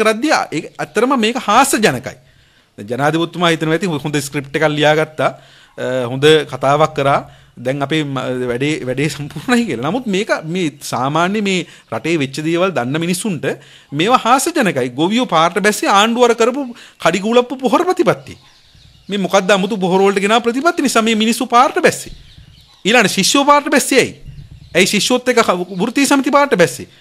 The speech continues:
අධ්‍යාපනයේ විකුණන්න, අ, කොතලාවල පනතක් ගෙනාපු නිසා කවුද මේ පනත පාර ගෙනාවේ? අන්තිමට පනත සම්මත කරාද? ඒකත් පස්සට ගත්තා.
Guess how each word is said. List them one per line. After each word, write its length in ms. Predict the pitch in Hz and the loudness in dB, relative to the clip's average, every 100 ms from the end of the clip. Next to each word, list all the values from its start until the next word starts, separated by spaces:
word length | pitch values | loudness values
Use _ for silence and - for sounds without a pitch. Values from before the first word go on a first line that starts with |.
| _ _ _ _ 120 120 - | _ _ _ _ -14 -14 -8
අධ්‍යාපනයේ 760 | 139 147 196 226 233 240 269 175 | -8 0 4 6 4 4 2 0
විකුණන්න, 480 | 170 233 254 151 151 | 0 2 4 2 -2
අ, 760 | 311 - _ _ _ - 180 | -4 -12 _ _ _ -4 -4
කොතලාවල 480 | 180 185 220 254 269 | 0 2 6 6 6
පනතක් 360 | 269 277 302 294 | 4 2 2 2
ගෙනාපු 240 | 269 180 | 2 2
නිසා 140 | 156 175 | 0 2
කවුද 200 | 262 277 | 2 2
මේ 120 | 262 | 2
පනත 240 | 262 247 | 2 4
පාර 220 | 247 269 | 6 4
ගෙනාවේ? 340 | 226 349 320 127 | 4 4 2 2
අන්තිමට 320 | 202 247 220 | 0 2 2
පනත 200 | 208 208 | 2 0
සම්මත 300 | 190 208 311 330 | 2 2 2 2
කරාද? 220 | 185 151 | 2 4
ඒකත් 260 | 247 247 | 2 2
පස්සට 300 | 208 180 339 381 | 0 2 2 2
ගත්තා. 300 | 156 - | 0 -4